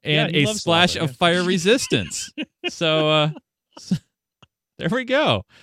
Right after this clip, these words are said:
Speaker 1: So I can be
Speaker 2: These are
Speaker 1: resistant.
Speaker 2: great. These are
Speaker 1: This is awesome.
Speaker 2: Yeah.
Speaker 1: So
Speaker 2: Yeah, fantastic.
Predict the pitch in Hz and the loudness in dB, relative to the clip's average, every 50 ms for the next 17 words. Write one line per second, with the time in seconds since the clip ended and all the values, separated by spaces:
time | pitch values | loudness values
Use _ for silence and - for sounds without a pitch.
0 | - _ _ - 180 151 170 196 - 220 196 208 196 175 175 170 - 214 254 226 | -20 _ _ -6 -2 -2 -2 0 0 0 0 0 2 2 2 2 4 4 4 4
1 | 202 190 170 156 170 165 160 151 156 170 147 151 143 - - _ _ _ _ _ | 4 4 4 4 4 4 2 0 -2 -4 -4 -4 -6 -8 -10 _ _ _ _ _
2 | _ - 151 139 - 135 117 123 117 110 101 95 - - - 101 92 - - _ | _ -6 -6 -4 -4 -4 -4 -2 0 0 0 -2 -2 -4 -4 -4 -6 -8 -12 _
3 | _ _ _ _ _ _ _ - - 185 170 170 165 156 147 - - 151 151 143 | _ _ _ _ _ _ _ -6 -2 2 4 4 4 2 2 0 -2 -2 -2 0
4 | 143 139 123 113 - - - 110 | 0 -2 -2 -2 -2 -6 -8 -10